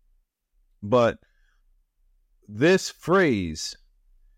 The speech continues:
i-, is going to be key to unlocking a lot of doors, unlocking a, a, a lot of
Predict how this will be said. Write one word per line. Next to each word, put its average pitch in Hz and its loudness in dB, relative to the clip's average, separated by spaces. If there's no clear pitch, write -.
i-, 117 -2
is 120 -2
going 131 0
to 131 -10
be 113 -4
key 131 -4
to 110 -4
unlocking 120 -2
a 104 -2
lot 107 2
of 110 -2
doors, 113 0
unlocking 104 -4
a, 98 -4
a, 107 -2
a 98 -4
lot 110 0
of 95 -8